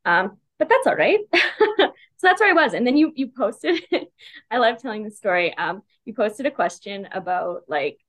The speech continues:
um, Starbucks, something about Starbucks on your Instagram, and I answered it.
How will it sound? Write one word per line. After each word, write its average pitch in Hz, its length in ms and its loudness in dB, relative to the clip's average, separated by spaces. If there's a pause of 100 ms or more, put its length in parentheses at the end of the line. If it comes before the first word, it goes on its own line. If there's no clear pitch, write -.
(120)
um, 110 320 -6
Starbucks, - 500 -4
something 240 260 -2
about 240 220 0
Starbucks - 560 -4
on 214 80 -8
your 170 300 -6
Instagram, 262 500 -2
and 214 80 -4
I 175 60 -4
answered 208 440 -8
it. 453 200 -2